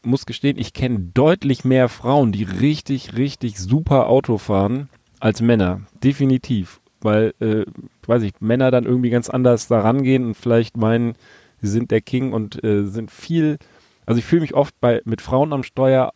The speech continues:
ähm, wenn ich nicht am Steuer <laughs> bin, viel wohler auf dem Beifahrersitz als mit manchen meiner, äh, männlichen, äh, Mitgenossen. Und beim Fußball hab ich das nämlich auch festgestellt. Es gibt so, ähm, natürlich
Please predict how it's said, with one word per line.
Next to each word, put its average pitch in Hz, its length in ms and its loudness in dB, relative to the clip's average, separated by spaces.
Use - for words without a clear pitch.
ähm, 113 280 -2
wenn 117 100 -4
ich 131 120 -2
nicht 135 160 -2
am 101 140 -2
Steuer 131 340 2
<laughs> - 20 -2
bin, 123 280 0
viel 165 300 -2
wohler 156 320 6
auf 131 100 -2
dem 131 100 -4
Beifahrersitz 127 760 0
als 117 200 -4
mit 113 360 -2
manchen 113 540 -4
meiner, 107 420 0
äh, 107 120 -2
männlichen, 113 680 -2
äh, 101 220 -4
Mitgenossen. 107 840 -2
Und 120 140 2
beim 117 160 2
Fußball 156 580 0
hab 135 120 -4
ich 147 80 -8
das 143 160 -2
nämlich 135 280 -4
auch 170 180 0
festgestellt. 101 760 -6
Es 98 140 -6
gibt 156 220 0
so, 131 360 4
ähm, 117 160 -2
natürlich 147 480 -4